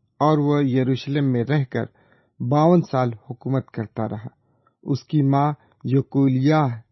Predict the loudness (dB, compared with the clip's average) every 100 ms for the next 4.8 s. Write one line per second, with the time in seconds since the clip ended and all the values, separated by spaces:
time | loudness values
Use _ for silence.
0 | _ _ -4 -2 -4 -2 -4 -2 -4 -4
1 | -4 -4 -4 -4 -6 -8 -16 -18 _ _
2 | _ _ _ _ -6 -4 0 0 2 2
3 | 2 0 _ _ _ -8 -2 0 0 0
4 | 2 4 2 0 0 0 0